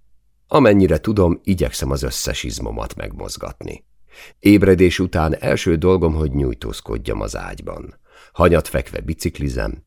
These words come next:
majd huszonöt felülést végzek. Ezután felkelek, az ajtóhoz megyek, megnézem, milyen az idő, és légző gyakorlatokkal szabadulok meg a tüdőmben felgyűlt állott levegőtől.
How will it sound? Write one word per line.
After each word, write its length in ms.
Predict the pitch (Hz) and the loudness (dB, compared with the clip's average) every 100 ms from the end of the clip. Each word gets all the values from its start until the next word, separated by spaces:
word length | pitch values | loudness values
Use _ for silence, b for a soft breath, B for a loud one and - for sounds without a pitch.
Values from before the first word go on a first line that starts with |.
| - | 0
majd 200 | 127 - | 0 0
huszonöt 480 | - 76 62 52 | -4 -4 -4 -6
felülést 520 | - 52 50 50 50 - | -6 -8 -8 -10 -12 -10
végzek. 500 | 50 50 50 - _ _ B B B | -12 -12 -14 -16 _ _ B B B
Ezután 480 | - 90 82 67 65 | 0 0 0 -2 -2
felkelek, 680 | - 50 - 71 101 - _ _ | -4 -4 -2 0 0 -2 _ _
az 160 | - - | -12 -8
ajtóhoz 600 | 62 - 69 65 78 82 | -6 -4 -4 -2 0 0
megyek, 400 | 90 82 78 - B B - | 0 0 -2 -6 B B -4
megnézem, 560 | - 95 85 80 73 | 2 4 4 2 2
milyen 300 | 76 78 67 | 2 2 2
az 140 | 58 69 | -2 -4
idő, 360 | 71 101 90 | -2 2 2
és 220 | 85 87 | 2 0
légző 420 | - 76 62 62 65 | 0 -2 -2 -4 -2
gyakorlatokkal 880 | 67 - 69 69 69 67 - 69 | -2 -4 -4 -2 -4 -6 -4 -4
szabadulok 560 | 67 76 67 67 65 - | -2 -4 -2 -2 -2 -4
meg 160 | 73 | -4
a 60 | 71 | -4
tüdőmben 520 | - 73 64 60 60 | -6 -6 -4 -4 -4
felgyűlt 680 | 60 71 64 64 62 57 - | -4 -4 -4 -4 -6 -8 -12
állott 540 | - 53 - 50 - - 60 | -10 -8 -8 -10 -10 -10 -10
levegőtől. 880 | 53 50 52 50 - - 50 - | -10 -10 -12 -12 -14 -14 -14 -16